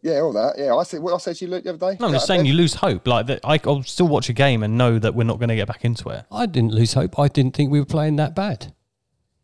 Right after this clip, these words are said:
Speaker 3: Okay,
Speaker 1: No.
Speaker 3: the class was, difference was there, but there, you're always gonna get one chance, and, you know, or maybe two. You're always gonna get
Speaker 1: As
Speaker 3: them.
Speaker 1: long as we play well, put it, yeah, as long as we put the effort in,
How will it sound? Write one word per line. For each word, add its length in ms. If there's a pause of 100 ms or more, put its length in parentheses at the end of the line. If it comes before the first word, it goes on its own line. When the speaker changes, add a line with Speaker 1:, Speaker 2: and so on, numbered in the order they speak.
(260)
Speaker 3:
Okay, 500
Speaker 1:
No. 200
Speaker 3:
the 100
class 480
was, 160
difference 420
was 180
there, 340
but 180
there, 140 (580)
you're 160
always 260
gonna 200
get 180
one 260
chance, 420
and, 260
you 100
know, 180
or 160
maybe 300
two. 320 (920)
You're 120
always 300
gonna 180
get 140
Speaker 1:
As 60
Speaker 3:
them. 80
Speaker 1:
long 100
as 80
we 80
play 240
well, 220
put 200
it, 80
yeah, 140
as 80
long 100
as 80
we 60
put 160
the 100
effort 220
in, 220